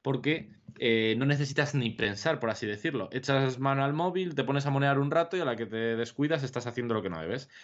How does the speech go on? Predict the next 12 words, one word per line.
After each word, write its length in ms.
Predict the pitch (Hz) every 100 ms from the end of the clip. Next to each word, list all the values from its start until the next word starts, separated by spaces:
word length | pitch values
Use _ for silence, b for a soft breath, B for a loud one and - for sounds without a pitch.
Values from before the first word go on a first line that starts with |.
| B
Sin 160 | - 120
embargo, 300 | 123 160 170
si 100 | 151
lo 120 | 120
tienes 220 | 147 160
en 80 | 143
otra 180 | 151 143
habitación 460 | 135 139 135 127 104
metido 240 | 104 131
en 80 | 135
un 140 | 135
cajón, 540 | 131 120 139 117 143